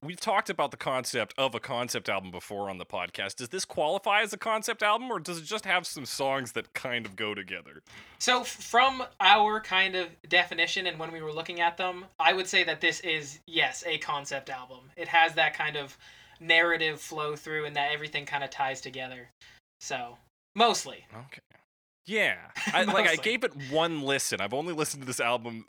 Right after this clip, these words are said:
Speaker 1: <laughs> all through one time. That was yesterday.
Speaker 2: <laughs>
Speaker 1: And, like, it has some of the, uh, the kinda telltale signs, like,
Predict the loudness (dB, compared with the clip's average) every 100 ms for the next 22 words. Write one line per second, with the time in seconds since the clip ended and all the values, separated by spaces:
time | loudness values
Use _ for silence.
0 | -4 0 2 0 -4 -6 -4 0 -2 0
1 | -2 -2 -2 -4 -4 -4 -2 -2 0 2
2 | 0 -6 -14 -8 0 0 2 -2 0 2
3 | 2 2 -2 -2 -4 -6 -8 -4 -2 -2
4 | -2 -4 -6 -6 -6 -4 -4 -2 -2 -2
5 | -4 -6 -6 -8 -10